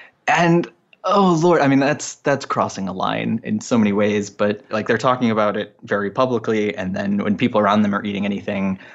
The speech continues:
on their no-no list, they may comment, like, "Ugh, I wish I could eat that," or, "You're so lucky to have such a fast metabolism." And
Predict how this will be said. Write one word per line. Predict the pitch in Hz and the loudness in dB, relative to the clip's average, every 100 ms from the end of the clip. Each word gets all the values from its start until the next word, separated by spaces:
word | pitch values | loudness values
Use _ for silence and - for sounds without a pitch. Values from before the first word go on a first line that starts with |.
| - - | -10 -2
on | 101 | 0
their | 101 | 2
no-no | 160 208 139 | 4 4 4
list, | 113 107 - - - _ _ _ | 2 0 -2 -10 -20 _ _ _
they | 104 104 | -4 -2
may | 98 | -2
comment, | 95 95 95 95 - | 0 0 0 -2 -4
like, | 98 95 - | -4 -4 -4
"Ugh, | - 147 127 | 0 2 4
I | |
wish | 123 123 | 4 2
I | 120 | 2
could | 117 98 | -2 -2
eat | 113 117 | -4 -2
that," | 101 95 90 | -2 -2 -2
or, | 95 | -4
"You're | 98 143 | -4 -2
so | 160 | 0
lucky | 139 135 113 | 0 0 0
to | 107 | 0
have | 104 | 0
such | - 117 | -2 -6
a | |
fast | 107 110 107 | -2 -2 -2
metabolism." | 110 120 101 98 92 95 90 - - - _ _ _ | -2 0 0 -2 -4 -6 -8 -14 -20 -20 _ _ _
And | 165 165 165 160 | -2 2 2 0